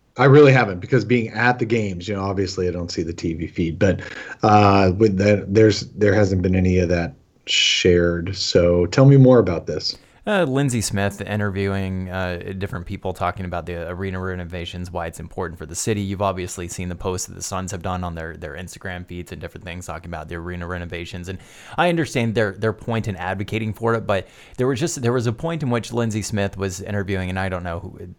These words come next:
Speaker 2: you know, the guy's name, talking about the need for arena renovations, and the Suns were down twenty.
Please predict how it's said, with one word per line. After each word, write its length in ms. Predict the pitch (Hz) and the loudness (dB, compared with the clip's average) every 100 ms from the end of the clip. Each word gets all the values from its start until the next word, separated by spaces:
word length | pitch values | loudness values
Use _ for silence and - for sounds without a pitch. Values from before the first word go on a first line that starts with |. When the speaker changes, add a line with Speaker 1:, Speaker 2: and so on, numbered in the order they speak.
| - | -14
Speaker 2:
you 120 | 104 | -10
know, 100 | 90 | -8
the 140 | 80 87 | -8 -6
guy's 280 | 85 85 | -6 -6
name, 300 | 90 90 87 - - - - | -8 -8 -10 -12 -20 -20 -2
talking 260 | 113 101 107 | 0 2 2
about 160 | 104 | 0
the 60 | 98 | 0
need 260 | 98 107 98 | -2 -2 -2
for 300 | 104 92 - | -4 -4 -2
arena 420 | 95 95 120 143 | -2 -2 -4 -2
renovations, 720 | 135 143 143 160 160 185 180 | -2 -2 -2 -2 -2 -2 -2
and 140 | - 117 | -4 -4
the 40 | |
Suns 220 | 185 190 | -2 -4
were 80 | 127 | 0
down 220 | 113 98 | 2 2
twenty. 460 | - - 76 - | 0 -10 -12 -14